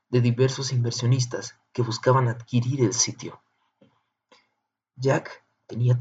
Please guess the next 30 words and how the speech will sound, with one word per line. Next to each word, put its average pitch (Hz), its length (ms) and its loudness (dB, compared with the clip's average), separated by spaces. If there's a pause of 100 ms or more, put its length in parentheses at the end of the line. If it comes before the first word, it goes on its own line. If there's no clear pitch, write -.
(140)
tanta 156 500 0
pasión 127 480 0
por 117 220 0
el 104 80 -10
internet 107 600 -8 (400)
y 127 100 -6
cuando 147 280 2
por 147 200 2
fin 240 420 -4
tuvo 185 640 2
in-, 131 200 -2 (200)
eh, 123 440 4
un 139 180 -2
módem 135 420 4
en 127 100 -2
su 139 140 -6
casa, 120 480 -6 (200)
hizo 139 160 -2
una 160 140 2
fiesta 151 440 0
con 123 180 -2
amigos 127 360 0
solo 147 280 4
para 113 160 -2
celebrar. 117 560 0 (1040)
Y, - 360 -6
y, 131 300 -2
eh, - 160 -2
déjame 131 300 2
decirte 123 500 0